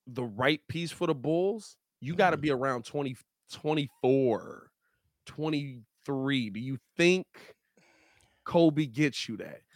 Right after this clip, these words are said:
Speaker 1: That's a
Speaker 2: I think,
Speaker 1: t-,
Speaker 2: I
Speaker 1: that's
Speaker 2: think
Speaker 1: a
Speaker 2: he
Speaker 1: little
Speaker 2: could.
Speaker 1: high
Speaker 2: It
Speaker 1: for me. You think
Speaker 2: depends.
Speaker 1: Coby's
Speaker 2: Like,
Speaker 1: that high?
Speaker 2: it depends. Like, like, hold on. Let me see who's, who's low in the draft, right? Let's see who's, who's low in the draft. Okay, listen. This is what I'm, this is what I'm saying.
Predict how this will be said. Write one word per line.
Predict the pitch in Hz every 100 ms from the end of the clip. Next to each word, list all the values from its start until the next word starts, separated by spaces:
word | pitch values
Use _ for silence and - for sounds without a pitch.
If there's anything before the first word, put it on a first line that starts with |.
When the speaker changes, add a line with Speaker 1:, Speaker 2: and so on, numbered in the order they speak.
| _
Speaker 1:
That's | 208 240
a | 294
Speaker 2:
I |
think, | - 415
Speaker 1:
t-, | 233
Speaker 2:
I | 220
Speaker 1:
that's |
Speaker 2:
think | 262
Speaker 1:
a | 262
Speaker 2:
he |
Speaker 1:
little | 302 302 269
Speaker 2:
could. | 196
Speaker 1:
high | 240 247
Speaker 2:
It | 233
Speaker 1:
for | 180
me. | 143
You |
think | 262 269 240 160
Speaker 2:
depends. |
Speaker 1:
Coby's | 233 220 202
Speaker 2:
Like, |
Speaker 1:
that | 196 180
high? | 165 113 - _ _
Speaker 2:
it | 208 262
depends. | 277 226 277 254
Like, | 196 208
like, | 233 247
hold | 190 233 165
on. | 139
Let | 254
me |
see | 262 214
who's, | 196 175
who's | 190 247
low | 202 180 156
in |
the | 123
draft, | 85 - - -
right? | 117 123
Let's | 139 175
see | 180 170
who's, | 160
who's | 147 143 127
low | 117
in | 110
the | 98
draft. | 76 - - _ _ _ _ _ _ _ _ _ - - - _ _ _ - _ _ _ _ _ _ _
Okay, | 135 175 262 277 - _ -
listen. | 175 - 95 _
This | 127
is | 147
what | 170
I'm, | 180 170
this | 165
is | 185
what | 180
I'm |
saying. | 185 208 151 95